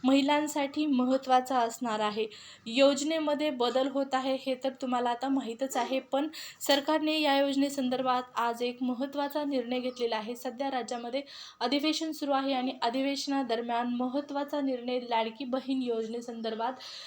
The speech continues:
घेतलेला आहे. सर्व महिलांचा प्रश्न होता की लाडकी बहीण योजनेचे पैसे कधी मिळतील, कधी मिळतील, कधी मिळतील? याचंही उत्तर आहे की लाडकी बहीण, अ, लाडक्या बहिणींना पैसे आता सरकार पाठवत आहे. या वेळेमध्ये पैसे येणार आहेत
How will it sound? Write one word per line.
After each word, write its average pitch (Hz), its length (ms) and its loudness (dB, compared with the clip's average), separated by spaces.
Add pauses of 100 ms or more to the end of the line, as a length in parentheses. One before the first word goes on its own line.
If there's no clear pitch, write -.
(180)
घेतलेला 277 420 2
आहे. 233 180 0 (300)
सर्व 311 200 4
महिलांचा 294 480 -2
प्रश्न 277 360 -2
होता 269 340 -2
की 277 200 -4
लाडकी 240 280 0
बहीण 285 240 0
योजनेचे 254 420 0
पैसे 247 460 -2
कधी 254 240 2
मिळतील, 277 420 0 (100)
कधी 240 220 0
मिळतील, 262 400 -2
कधी 247 280 -2
मिळतील? 262 380 -2 (460)
याचंही 254 420 2
उत्तर 277 340 0
आहे 262 260 2 (380)
की 294 140 4
लाडकी 240 300 4
बहीण, 277 360 2
अ, 233 100 2
लाडक्या 247 340 2
बहिणींना 294 400 2
पैसे 269 340 0
आता 277 240 0
सरकार 262 400 -2 (120)
पाठवत 254 480 0
आहे. 262 280 4 (1300)
या 302 120 8
वेळेमध्ये 285 500 4
पैसे 269 460 2
येणार 247 260 4
आहेत 240 260 2